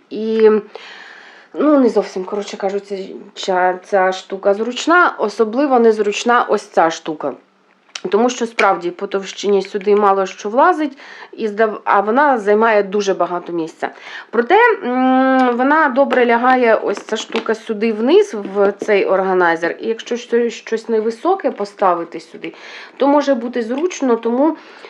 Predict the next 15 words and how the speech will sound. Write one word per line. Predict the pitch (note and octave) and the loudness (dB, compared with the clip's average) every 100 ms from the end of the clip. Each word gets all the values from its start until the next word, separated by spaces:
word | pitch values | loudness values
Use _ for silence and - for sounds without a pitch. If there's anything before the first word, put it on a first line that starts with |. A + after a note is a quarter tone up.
| - | -6
е, | G3 G#3+ G#3+ G#3 G3+ G3 F#3 - _ _ - - _ _ _ - - | 0 4 4 4 4 0 -2 -16 _ _ -20 -20 _ _ _ -18 -8
ну, | A#3+ C4 | -6 2
і | E4+ F#4 | 6 6
взагалі | A3+ B3+ B3 A3 | 4 2 2 0
я | A#3+ | -2
дуже | A#3+ A#3 G#3 | -2 -4 -4
часто | F#3+ F3+ F#3 | -6 -6 -12
переорганізовую | F#3 F#3+ F#3 F#3+ G3 G3+ G#3 G3 F#3+ F#3 G3 | -4 2 2 2 0 -2 -2 -2 -4 -4 -6
свою | - G#3 | -6 -8
косметику. | G#3+ A#3 E4+ F#4 - | -8 -2 0 0 -2
Я, | A3+ | -2
звичайно, | A3+ G#3+ G#3+ G#3 G#3 | -2 -2 -2 0 0
не | |
буду | G#3+ F#3 E3 | -2 -6 -12
позбуватися, | E3+ E3+ F3 E3+ D#3+ D#3+ D#3+ | -14 -14 -6 -4 -4 -8 -10